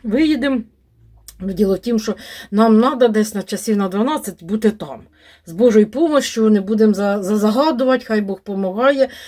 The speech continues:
хай все случиться так, як ми всі хочемо. Ми робимо добре діло, ми робимо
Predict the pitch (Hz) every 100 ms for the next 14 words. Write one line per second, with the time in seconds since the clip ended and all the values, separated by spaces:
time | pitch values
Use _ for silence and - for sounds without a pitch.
0 | - - 208 196 226 214 214 214 220 208
1 | 185 185 185 185 180 - 190 226 269 -
2 | 277 277 285 - - - _ _ 196 220
3 | 214 214 202 202 185 190 185 185 190 294
4 | 294 247 214 208 196 202 202 202